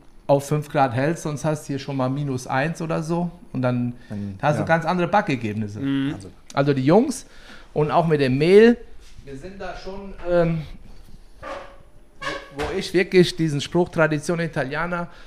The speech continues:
Speaker 1: ohne, äh, schlechtes Gewissen zu haben auf den Pizzakarton
Speaker 3: Mhm.
Speaker 1: reinschreibe. Und früher haben wir auch immer gesagt, "Mensch, das schmeckt wie in Italien",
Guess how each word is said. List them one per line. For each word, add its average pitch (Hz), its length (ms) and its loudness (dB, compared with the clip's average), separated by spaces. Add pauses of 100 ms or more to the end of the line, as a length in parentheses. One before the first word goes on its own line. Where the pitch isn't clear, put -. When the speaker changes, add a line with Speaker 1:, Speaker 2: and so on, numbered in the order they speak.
(320)
Speaker 1:
ohne, 151 960 0 (180)
äh, - 40 -14
schlechtes 151 300 0
Gewissen 151 360 -6
zu 147 120 -4
haben 139 140 0
auf 135 80 2
den 135 80 -4
Pizzakarton 107 580 -2
Speaker 3:
Mhm. 104 60 -2
Speaker 1:
reinschreibe. 107 420 -2 (800)
Und 127 180 0
früher 180 240 4
haben 180 100 2
wir 165 100 4
auch 160 80 2
immer 156 200 0
gesagt, 143 340 -2
"Mensch, 156 180 -2
das 131 120 -2
schmeckt 151 260 -6
wie 147 60 -8
in 151 80 -6
Italien", 165 540 -2